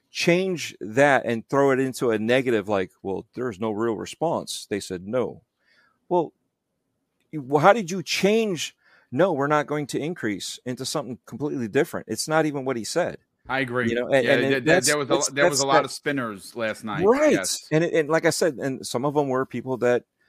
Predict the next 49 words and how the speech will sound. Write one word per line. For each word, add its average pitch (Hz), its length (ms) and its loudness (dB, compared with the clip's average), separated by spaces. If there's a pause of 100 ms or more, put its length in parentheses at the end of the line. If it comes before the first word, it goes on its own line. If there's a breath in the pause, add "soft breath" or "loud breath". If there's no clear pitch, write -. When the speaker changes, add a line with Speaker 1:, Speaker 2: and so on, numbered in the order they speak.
(500)
Speaker 1:
you 113 100 -2
know, 117 120 2
we 127 120 2
respect. 156 540 2
And 120 80 -2
it's 113 140 -6
like, 117 180 2
how 190 300 4
do 269 60 -4
you 269 220 -2
do 254 320 -4
that? 139 560 2 (120)
Speaker 2:
Yeah. 90 220 -12 (260)
Speaker 1:
You 147 140 2
know, 160 160 4
but 165 160 4
it's, 180 160 0
it's 170 200 -2
like 185 240 4
the, 175 200 0
the 156 140 -2
extreme 190 340 -4
pony 175 320 2
lemmings, 139 500 -4
you 117 80 -4
know, 117 280 -6 (280 soft breath)
they're 131 120 0
practicing 151 580 2
the 123 100 2
Hippocra-, 135 580 0
the 113 180 0
Hippocratic 147 580 0
Oath 151 260 2
and 104 160 -6
don't 131 200 0
realize 117 580 2 (340 soft breath)
that 123 220 2
what 123 220 -2
the 123 80 -6
true 156 180 0
definition 139 540 -2
of 117 160 -2
the 104 180 -4
Hippocratic 120 540 -2
Oath 135 220 -2
is, 95 180 -6
not 120 180 -4
Speaker 2:
Mm. 110 40 -10
Speaker 1:
hypocrisy, 120 800 0